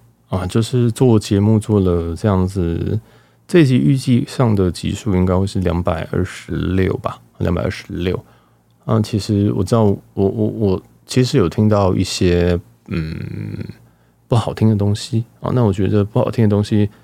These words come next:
就大可不必，因为，嗯，我，我不知道，我觉得节目，节目这样子做有交到很多的朋友，就是，嗯，可能跟我资讯交换，或者是说有些可能跟我有同好，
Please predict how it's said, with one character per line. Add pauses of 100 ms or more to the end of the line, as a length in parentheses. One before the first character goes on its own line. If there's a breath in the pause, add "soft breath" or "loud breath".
(280 soft breath)
就
大
可
不
必，
因
为， (360)
嗯， (480)
我，
我
不
知
道，
我
觉
得
节
目， (640 soft breath)
节
目
这
样
子
做
有
交
到
很
多
的
朋
友，
就
是， (440 soft breath)
嗯，
可
能
跟
我
资
讯
交
换，
或
者
是
说 (460 soft breath)
有
些
可
能
跟
我
有
同
好，